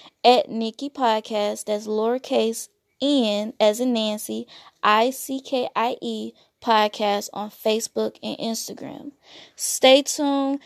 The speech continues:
Please share this episode because it's very important and we all need to learn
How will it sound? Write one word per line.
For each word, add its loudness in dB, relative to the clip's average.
Please -2
share 6
this -2
episode 0
because -4
it's -6
very 4
important -6
and 4
we 6
all 8
need -4
to -4
learn -6